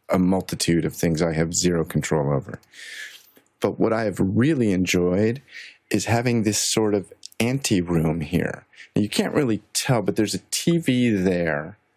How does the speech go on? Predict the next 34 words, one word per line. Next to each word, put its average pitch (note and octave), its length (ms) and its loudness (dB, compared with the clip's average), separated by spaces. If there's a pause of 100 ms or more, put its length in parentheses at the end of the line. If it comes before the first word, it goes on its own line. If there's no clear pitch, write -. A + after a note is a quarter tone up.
(460)
and G#2+ 140 4
then G#2 120 4
there's G2+ 140 2
a G#2+ 60 -2
couple C#3 280 0
of A#2 100 -2
chairs G#2+ 420 2
over F#2+ 220 2
here, F#2+ 420 0 (500)
and A#2+ 160 2
to C3 60 0
be A#2 140 0
able D#3 140 0
to C#3+ 240 0 (380)
get C#3 240 2
up C#3 300 -2 (120)
and G2 260 4
remove G2+ 460 2
myself C3+ 640 0
from, G2+ 260 2
like, F#2 320 0 (680)
you G#2+ 100 2
know, E2 200 0
oh, E2 120 0
here, C2+ 200 -2
I C#2 60 0
can - 140 -2
show - 140 0
you E2+ 120 0
real C#2+ 140 0
quick. F2+ 360 -4 (1040)
From G#2+ 320 0 (100)
this, A#2 720 0 (600)
right? G2+ 420 2